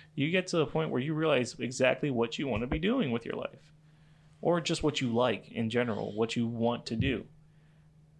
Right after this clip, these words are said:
Okay? Then you go through these processes. You formulate a plan. You think about how to get to where you wanna be,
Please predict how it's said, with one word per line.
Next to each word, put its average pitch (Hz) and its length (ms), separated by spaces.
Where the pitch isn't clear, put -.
Okay? 113 460
Then 135 340
you 139 140
go 135 240
through 139 200
these 131 180
processes. 135 880
You 113 100
formulate 117 480
a 120 40
plan. 123 520
You 113 80
think 113 200
about 113 220
how 117 240
to 117 80
get 113 220
to 120 120
where 113 160
you 113 140
wanna 113 240
be, 110 460